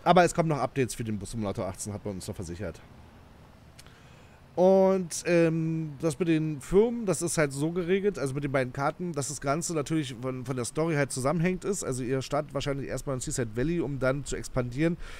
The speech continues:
nach, ähm, äh, nach Amerika denn. Und, äh, das Ganze wird betrieben halt von unterschiedlichen Firmen, weil Phases hatte da eine interessante Frage gestellt, wie sieht's denn aus, Amerika haben sie Dollar und in, in, in,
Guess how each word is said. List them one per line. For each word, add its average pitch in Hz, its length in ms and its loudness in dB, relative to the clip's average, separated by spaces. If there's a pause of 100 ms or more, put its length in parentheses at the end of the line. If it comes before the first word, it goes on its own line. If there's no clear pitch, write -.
(340)
nach, 135 420 4
ähm, 120 580 2 (880)
äh, 123 220 -6 (400)
nach 120 140 -4
Amerika 180 480 2
denn. 196 300 0 (520)
Und, 156 400 6
äh, 160 200 2
das 151 180 0
Ganze 156 300 0
wird 147 120 0
betrieben 139 300 -4
halt 143 160 -2
von 147 100 -4
unterschiedlichen 143 520 -4
Firmen, 170 320 2
weil 131 340 4
Phases 131 320 -4
hatte 127 160 -4
da 123 80 0
eine 123 120 -2
interessante 117 420 -6
Frage 160 300 0
gestellt, 151 340 0
wie 131 60 -6
sieht's 127 180 -8
denn 123 100 -6
aus, 123 220 -2
Amerika 127 380 -6
haben 120 120 -2
sie 113 80 -10
Dollar 156 480 4
und 123 320 -8
in, 117 420 -6
in, 113 440 -8
in, 107 600 -8